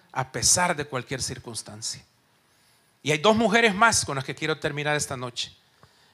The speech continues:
Y aquí sí me van a permitir leer la escritura, está en la primera carta a Timoteo, perdón, segunda carta a Timoteo, capítulo uno. Aquí aparecen dos nombres, Loida y Eunice. Una fe y un testimonio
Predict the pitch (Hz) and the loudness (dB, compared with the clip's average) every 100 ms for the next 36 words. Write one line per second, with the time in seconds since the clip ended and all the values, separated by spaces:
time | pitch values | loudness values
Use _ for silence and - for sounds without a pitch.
0 | - 139 139 196 - 208 175 180 175 170 | -4 0 2 2 2 2 2 4 4 2
1 | 156 185 170 165 170 156 160 147 190 214 | 2 0 2 2 2 0 -2 -2 0 2
2 | 190 - 170 170 151 - _ _ - 139 | 2 2 2 2 -2 -18 _ _ -4 -4
3 | 135 143 143 170 160 - 165 170 160 147 | -2 -4 -2 0 0 2 2 2 -2 -2
4 | 151 135 131 170 202 196 - 143 190 185 | -4 -8 -4 -2 -2 -2 0 2 2 2
5 | 147 165 226 185 - 160 160 147 143 127 | 0 0 -2 -2 -2 -4 -2 -6 -6 -8
6 | 117 156 165 160 131 151 - 151 135 123 | -6 -4 -4 -4 -10 -10 -8 -4 -4 -4
7 | - 151 120 - - _ _ _ _ _ | -4 -4 -6 -14 -20 _ _ _ _ _
8 | _ _ _ _ - _ - _ _ _ | _ _ _ _ -20 _ -20 _ _ _
9 | _ - 135 165 202 220 220 220 214 185 | _ -6 -2 2 4 6 4 2 0 0
10 | 214 214 139 117 135 175 226 220 220 220 | 0 0 -2 -2 2 4 4 4 0 -2
11 | - - 147 135 127 147 143 - - - | -12 -4 0 2 0 -2 0 -2 -4 -12
12 | _ _ _ _ _ _ 190 220 214 170 | _ _ _ _ _ _ 0 2 4 2
13 | - 220 226 226 170 180 185 180 156 - | 4 4 4 2 -2 -2 -2 0 -2 -2
14 | 147 147 196 208 208 202 | -2 4 4 6 2 -2